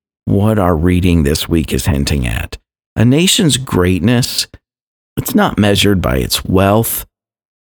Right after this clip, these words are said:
but by its wealth disparity. It's not its G D P,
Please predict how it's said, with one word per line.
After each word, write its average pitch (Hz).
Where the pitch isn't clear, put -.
but -
by 120
its 120
wealth 117
disparity. -
It's -
not 170
its 110
G 113
D 107
P, 71